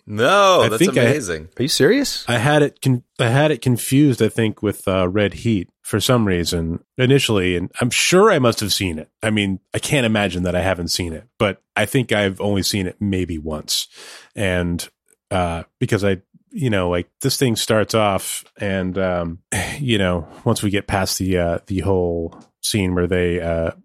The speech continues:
Speaker 2: you know, where the mafia guys come in and assassinate the witness.
Speaker 3: Sure.
Speaker 2: We have a, uh, a chase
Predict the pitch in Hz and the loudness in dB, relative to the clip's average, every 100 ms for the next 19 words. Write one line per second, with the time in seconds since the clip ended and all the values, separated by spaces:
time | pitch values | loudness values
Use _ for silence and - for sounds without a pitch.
0 | - 101 85 80 78 _ _ _ - 90 | -6 -4 -2 -4 -6 _ _ _ -4 -2
1 | 85 85 - 101 87 95 85 87 82 - | -2 -4 -4 -2 -2 -2 -4 -2 -4 -2
2 | 92 92 87 85 85 95 85 95 87 87 | -2 -2 -2 -2 -2 -2 -2 -2 -2 -2
3 | 90 92 82 82 - - - - - - | -4 -2 -4 -4 -4 -8 -20 -20 -18 -16
4 | - - - - 110 92 - _ _ - | -16 -16 -10 0 2 2 -6 _ _ -4
5 | 117 101 101 101 95 104 95 95 92 90 | 0 2 2 2 0 2 0 2 2 2
6 | 87 87 92 _ - 87 - - 160 95 | 0 -2 -8 _ -6 -4 0 2 2 2
7 | 95 - - - | 0 -2 -2 -6